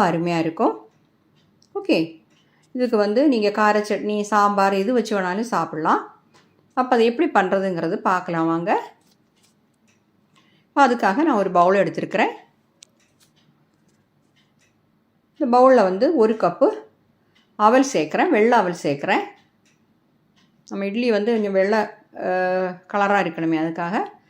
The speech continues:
வெளுத்த அவல் சேர்த்துருக்கிறேன். இதை வந்து ஒரு வாட்டி வாஷ் பண்ணிட்டு முங்க தண்ணி விட்டு ஊற வைக்கலாம். ஒரு அஞ்சு நிமிஷம் ஊற வைக்கலாம். இது வந்து தின்னான அவல் தான், இது லேஸ் அவல், சீக்கிரமா ஊறிடும். எந்த அவல்னாலும் நீங்க ஒரு அஞ்சு நிமிஷம் ஊற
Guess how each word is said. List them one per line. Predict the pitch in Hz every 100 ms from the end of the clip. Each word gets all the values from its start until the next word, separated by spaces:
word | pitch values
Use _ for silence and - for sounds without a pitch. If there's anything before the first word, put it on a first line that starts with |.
| _ _ -
வெளுத்த | 170 170 185
அவல் | 156 160 165
சேர்த்துருக்கிறேன். | 160 - 160 190 247 415 - _ _ _ -
இதை | 277
வந்து | 214 247 233
ஒரு | 190
வாட்டி | 180 208 220
வாஷ் | 175 190 -
பண்ணிட்டு | 175 160 160 381 277
முங்க | 185 196 190
தண்ணி | 165 180 170
விட்டு | 160 381 226
ஊற | 180 156
வைக்கலாம். | 147 160 269
ஒரு | 285 196
அஞ்சு | 220 240
நிமிஷம் | 233 262 226
ஊற | 165 156
வைக்கலாம். | 147 185 226 494 _ _ _ _ _ _ _ _ _ - - - _ _ _ _ _ _ _ _ 220
இது | 202
வந்து | 226 277
தின்னான | 233 240 247 233 196
அவல் | 170 160
தான், | 165 165
இது | 175 185
லேஸ் | 226 262 196
அவல், | 175 277 -
சீக்கிரமா | 226 247 247 233 233 185
ஊறிடும். | 180 175 180 330 - _ _ _ _ _ _ _ _ _ _ _ _ _ _ 208
எந்த | 240 285
அவல்னாலும் | 233 226 240 302
நீங்க | 233
ஒரு | 208
அஞ்சு | 196 208 208
நிமிஷம் | 214 240
ஊற | 196